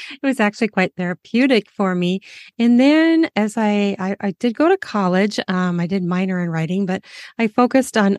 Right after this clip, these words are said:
other career things, but I still wrote on the side. And I've worked in multiple jobs, but in twenty sixteen, I decided I really,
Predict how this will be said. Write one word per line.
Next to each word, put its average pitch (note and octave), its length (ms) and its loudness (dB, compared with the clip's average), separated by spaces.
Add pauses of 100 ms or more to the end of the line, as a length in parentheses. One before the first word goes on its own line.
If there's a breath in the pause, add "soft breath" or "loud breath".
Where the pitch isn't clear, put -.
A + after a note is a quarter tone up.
other G#3 300 2
career B3 420 -2
things, F#3+ 240 -2
but - 100 -8
I F#3 40 -4
still G#3+ 320 -4
wrote F#3+ 240 0
on F#3 180 -2
the F3 100 -4
side. F#3 840 0 (420 loud breath)
And G3 640 0
I've F3 220 -8
worked F#3+ 240 -6
in F3+ 140 0
multiple B3 480 0
jobs, F3+ 520 0
but E3+ 160 -2
in F3+ 380 0
twenty C4 320 -2
sixteen, C#4+ 520 -2
I G3+ 140 2
decided F3+ 480 -4
I F3 60 0
really, A3+ 540 0